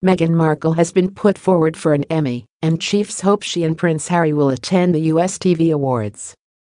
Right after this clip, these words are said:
The royal bride, thirty-six, has been listed on the nominations ballot for Best Drama Supporting Actress for her role in legal show Suits.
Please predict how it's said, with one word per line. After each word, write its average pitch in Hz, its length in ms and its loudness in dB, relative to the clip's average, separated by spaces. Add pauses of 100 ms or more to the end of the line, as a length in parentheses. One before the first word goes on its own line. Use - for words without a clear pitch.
The 160 100 0
royal 185 360 2
bride, 156 420 0 (160)
thirty-six, 170 760 -2 (200)
has 202 240 0
been 160 180 2
listed 185 460 0
on 160 160 2
the 147 60 0
nominations 151 760 0
ballot 139 440 0
for 143 120 -2
Best 151 320 0
Drama 147 300 0
Supporting 151 560 0
Actress 139 480 -4
for 139 120 0
her 151 120 0
role 156 320 0
in 156 180 -2
legal 151 240 0
show 151 300 -2
Suits. - 580 -8